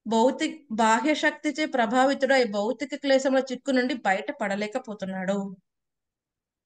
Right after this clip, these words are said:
So అందుకని ఇక్కడ ప్రభుపాద్ గారు ఏమని చెప్తున్నారు? భగవద్గీత టూ పాయింట్ ఫైవ్ ఫైవ్ యందు తెలుపబడినట్లుగా అతడు మానసిక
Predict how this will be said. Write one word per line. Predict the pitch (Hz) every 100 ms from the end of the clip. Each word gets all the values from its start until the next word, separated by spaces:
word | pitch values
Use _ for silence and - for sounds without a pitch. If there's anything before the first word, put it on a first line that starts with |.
| _ _ _ _ _ _ _ _ -
So | 208
అందుకని | 190 196 233
ఇక్కడ | 226
ప్రభుపాద్ | 214 202 226
గారు | 220 226
ఏమని | 208 208
చెప్తున్నారు? | 214 208 - 202 202 269
భగవద్గీత | 226 196 196 247 220 262 269 269
టూ | 226
పాయింట్ | 220 233 240
ఫైవ్ | 220 202
ఫైవ్ | 214 247
యందు | 233 220 240 196 240 - _ _ -
తెలుపబడినట్లుగా | 220 240 247 240 226 220
అతడు | 254 247
మానసిక | 202 185 202 254 294